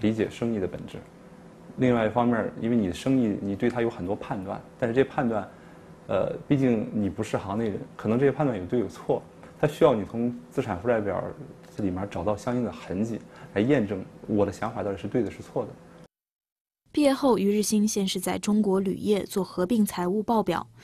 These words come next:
Speaker 2: 后来又去了保利投资，再后来又去了券商投行。二零一七年，于日新在中国铝业工作，三月份爆出同行企业中国虹桥造假，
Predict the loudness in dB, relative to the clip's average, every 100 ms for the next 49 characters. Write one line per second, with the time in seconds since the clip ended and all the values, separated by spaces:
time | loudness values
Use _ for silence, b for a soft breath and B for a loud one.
0 | B B 4 6 4 2 0 0 -2 -2
1 | -2 -2 0 0 0 -4 -2 -4 -4 -8
2 | b b 0 2 2 2 0 -2 -2 -2
3 | -2 -4 -2 -2 -2 0 -2 -2 -4 -2
4 | -4 -6 _ _ -20 -20 -18 -16 -16 -18
5 | -18 -18 -18 -16 -16 -6 2 4 6 4
6 | 2 2 2 2 0 2 2 2 0 0
7 | 0 0 0 2 2 0 0 2 2 2
8 | 2 2 -2 -6 -12 B B 0 2 2
9 | 2 0 0 0 0 -6 -4 -2 0 0
10 | 0 -2 0 -2 0 0 2 2 0 0
11 | 0 0 -4 -2 0 0 -2